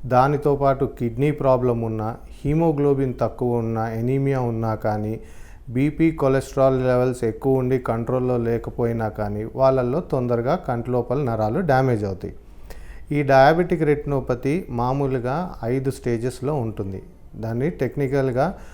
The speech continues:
నాన్ ప్రొలిఫరేటివ్ డయాబెటిక్ రెటినోపతి, దాంట్లోనే మైల్డ్, మోడరేట్, సివియర్, వెరీ సివియర్ అని,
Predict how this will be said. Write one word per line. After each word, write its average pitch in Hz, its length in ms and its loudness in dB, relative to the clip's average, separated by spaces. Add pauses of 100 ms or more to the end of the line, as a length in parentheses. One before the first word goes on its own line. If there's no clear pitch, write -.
(240)
నాన్ 135 300 0
ప్రొలిఫరేటివ్ 131 680 0
డయాబెటిక్ 117 520 2
రెటినోపతి, 113 640 -4
దాంట్లోనే 120 640 -2
మైల్డ్, 123 500 0
మోడరేట్, 117 600 -2
సివియర్, 120 520 0
వెరీ 117 320 0
సివియర్ 113 400 0
అని, 113 260 -2